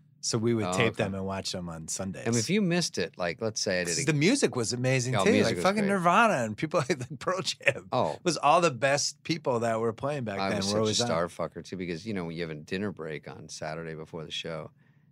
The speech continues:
Speaker 2: five thirty to six thirty, and there's, like, a little tiny cafeteria where you can eat stuff.
Speaker 1: Yeah.
Speaker 2: So you can eat or watch the music.
Speaker 1: The rehearsal,
Speaker 2: And
Speaker 1: yeah.
Speaker 2: so I would usually do the first half, watch the music, and then just go eat. But then they would come eat.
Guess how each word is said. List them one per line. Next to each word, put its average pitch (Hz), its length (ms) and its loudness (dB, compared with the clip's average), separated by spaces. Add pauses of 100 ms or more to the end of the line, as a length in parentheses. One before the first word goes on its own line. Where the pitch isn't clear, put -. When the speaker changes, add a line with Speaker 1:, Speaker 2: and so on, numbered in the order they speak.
(200)
Speaker 2:
five 76 240 -6
thirty 78 240 -8
to - 60 -12
six - 280 -8
thirty, 67 340 -12
and 82 120 -14
there's, 80 220 -10
like, 76 160 -8
a 80 40 -16
little 76 140 -12
tiny 82 280 -14
cafeteria 80 520 -10
where 80 80 -12
you 78 120 -14
can 78 140 -14
eat 80 160 -18
stuff. - 280 -18 (280)
Speaker 1:
Yeah. 82 280 -2
Speaker 2:
So 85 560 -4
you 95 140 -8
can 90 140 -4
eat 92 380 -6
or 90 140 -6
watch 76 420 -8 (340)
the - 60 -16
music. 90 460 -8 (100)
Speaker 1:
The - 60 -6
rehearsal, 90 480 -6
Speaker 2:
And 82 120 -10
Speaker 1:
yeah. 80 60 -8
Speaker 2:
so 78 460 -6 (840)
I 95 100 -6
would 90 120 -4
usually 90 220 -4
do 85 120 -8
the 76 80 -8
first 85 320 -8
half, 82 440 -8
watch 82 360 -8
the 82 60 -12
music, 82 380 -10 (320)
and 87 80 -8
then 82 120 -10
just - 160 -10
go 82 160 -8
eat. 78 200 -10
But 87 120 -8
then 90 120 -4
they 98 160 -2
would 107 120 -6
come 85 200 -14
eat. 92 140 -20